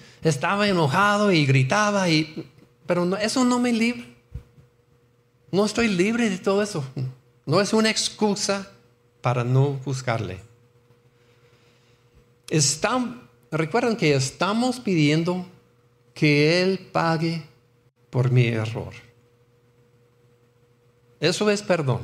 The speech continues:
Cancelar la deuda de otro. Entonces estamos pidiendo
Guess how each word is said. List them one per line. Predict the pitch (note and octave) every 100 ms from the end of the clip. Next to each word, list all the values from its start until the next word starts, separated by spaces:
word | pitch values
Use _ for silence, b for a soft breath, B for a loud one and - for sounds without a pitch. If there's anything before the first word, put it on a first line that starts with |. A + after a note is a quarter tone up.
| - - _ _ _ _ _ _ _ _ _ _ -
Cancelar | D#3 C3+ C3+ B2+ D#3 G#3 G#3
la | G3 E3+
deuda | F3 E3 D3+ C#3+
de | C3 A#2
otro. | A#2 B2+ - - - _ _ _ _ _ _ _ _ C#3
Entonces | C3+ F#3 F#3 F#3 -
estamos | C3+ E3+ A3 A3+
pidiendo | G#3 G#3 F#3 F#3 F#3 F#3+